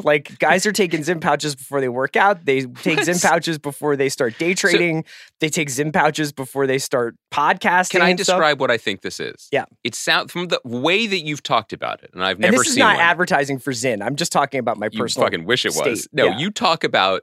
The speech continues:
Speaker 2: this. It, I, what I'm picturing is a small bag full of needles, each of which
Speaker 1: <laughs>
Speaker 2: is dipped
Speaker 1: Do you
Speaker 2: in
Speaker 1: wanna see it?
Speaker 2: nicotine. Well, this is all leading up to the fact that this is a new segment on our
Speaker 1: I was
Speaker 2: podcast.
Speaker 1: thinking about doing the True Detective segment while I had a Zyn in.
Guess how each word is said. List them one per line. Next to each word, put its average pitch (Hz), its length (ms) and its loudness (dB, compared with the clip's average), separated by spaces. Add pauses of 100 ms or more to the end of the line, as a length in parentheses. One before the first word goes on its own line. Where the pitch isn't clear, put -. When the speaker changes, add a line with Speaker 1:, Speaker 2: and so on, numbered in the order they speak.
Speaker 2:
this. 85 340 -4 (180)
It, - 120 -10 (140)
I, 131 80 0
what 143 120 2
I'm 135 100 -2
picturing 185 320 -4
is 117 120 0
a 95 120 2
small 156 1000 -2 (1160)
bag 90 680 0 (140)
full 135 500 -2
of 92 200 -2 (380)
needles, 117 760 0 (180)
each 165 220 2
of 156 120 2
which - 420 2 (380)
Speaker 1:
<laughs> - 400 -14
Speaker 2:
is 127 280 -2 (260)
dipped - 500 0
Speaker 1:
Do 180 80 -6
you 107 80 2
Speaker 2:
in - 60 2
Speaker 1:
wanna 110 100 2
see 135 80 -6
it? 175 40 -2
Speaker 2:
nicotine. - 260 -4 (440)
Well, 165 100 0
this 196 160 0
is 190 120 0
all 190 180 4
leading 165 200 2
up 160 120 2
to - 60 -6
the 120 80 0
fact 87 360 0
that 95 140 -4
this 131 140 -4
is 135 120 -6
a 131 40 0
new 117 140 0
segment 107 380 0
on 95 120 0
our - 60 2
Speaker 1:
I 185 80 6
was 247 120 4
Speaker 2:
podcast. - 40 -2
Speaker 1:
thinking 247 280 2
about 196 260 2
doing 180 220 0
the 175 60 0
True 170 160 -4
Detective 143 440 -2
segment 123 380 -2
while 120 240 2
I 117 80 2
had 113 140 0
a 107 60 -4
Zyn 107 300 -6
in. - 140 -16